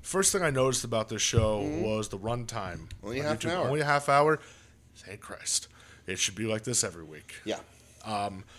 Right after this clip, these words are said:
Speaker 1: first thing I noticed, Chuck Taylor on commentary wearing that Matisse Thybulle jersey.
Speaker 2: Yep.
Speaker 1: <laughs> Go Sixers.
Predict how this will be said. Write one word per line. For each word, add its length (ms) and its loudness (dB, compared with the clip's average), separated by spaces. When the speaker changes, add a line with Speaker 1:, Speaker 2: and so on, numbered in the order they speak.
Speaker 1:
first 280 4
thing 120 4
I 60 4
noticed, 400 4
Chuck 220 2
Taylor 320 2
on 100 0
commentary 760 -2
wearing 220 -2
that 140 0
Matisse 340 -2
Thybulle 380 0
jersey. 440 0
Speaker 2:
Yep. 200 -2
Speaker 1:
<laughs> 80 -20
Go 140 -4
Sixers. 500 -2